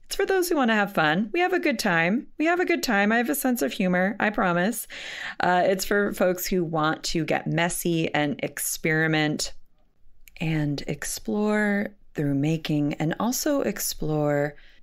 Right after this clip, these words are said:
the intersections between creativity, spirituality, and what happens if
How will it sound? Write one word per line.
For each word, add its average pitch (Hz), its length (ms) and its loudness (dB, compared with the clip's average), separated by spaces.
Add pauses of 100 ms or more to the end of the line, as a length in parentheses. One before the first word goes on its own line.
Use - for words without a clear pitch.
(320)
the 165 480 0
intersections 151 1040 -2
between 143 920 -2 (420)
creativity, 143 920 -2
spirituality, 131 1400 -4 (560)
and 165 120 0
what 180 120 0
happens - 800 -2 (520)
if 143 420 -2